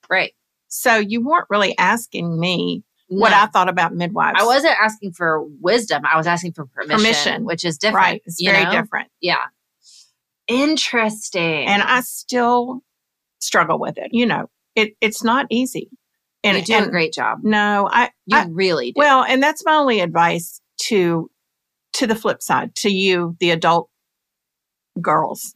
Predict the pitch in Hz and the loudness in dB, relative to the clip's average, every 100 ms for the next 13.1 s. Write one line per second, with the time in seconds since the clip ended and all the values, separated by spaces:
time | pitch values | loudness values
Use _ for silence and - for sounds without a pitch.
0 | _ 202 180 175 170 170 - - - 208 | _ -2 2 2 0 -4 -16 -10 -2 2
1 | 196 196 - - _ - 254 254 220 170 | 2 0 -8 -18 _ -2 0 0 -2 0
2 | 156 - 170 - - 190 208 190 190 196 | -2 -2 -6 -10 -6 0 2 4 4 2
3 | 175 175 160 156 156 170 254 254 302 294 | 2 2 4 4 2 -4 -4 0 0 0
4 | 302 226 233 262 254 339 294 208 185 294 | -2 0 0 2 2 2 2 2 2 0
5 | - 247 254 285 - - 208 202 208 220 | 2 4 4 2 -2 -4 0 2 2 0
6 | 220 220 208 196 165 196 208 220 208 185 | 0 0 0 -2 0 2 4 2 2 4
7 | 196 202 196 - 165 160 190 _ _ _ | 4 2 -2 0 2 4 2 _ _ _
8 | _ _ 214 208 196 214 202 - _ _ | _ _ -2 0 2 2 0 -6 _ _
9 | - 196 208 226 226 214 - 202 196 190 | 2 4 6 2 0 -4 -2 0 2 2
10 | 185 185 - 226 226 240 254 - _ _ | 0 0 0 0 2 0 -4 -10 _ _
11 | - - 202 240 214 - 220 208 - _ | -8 0 2 4 2 0 0 0 -4 _
12 | 190 196 208 220 208 220 214 247 233 226 | -2 0 0 0 0 -2 -2 0 2 2